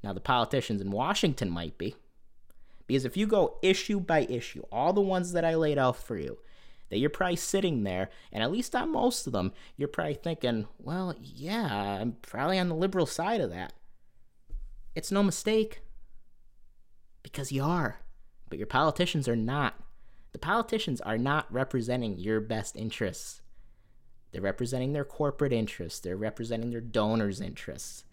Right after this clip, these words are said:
You really think if politicians weren't getting paid off by the N R A,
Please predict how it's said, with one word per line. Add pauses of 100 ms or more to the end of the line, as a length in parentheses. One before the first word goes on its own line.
(1600)
You
really
think (340)
if
politicians
weren't
getting
paid
off
by
the
N
R
A,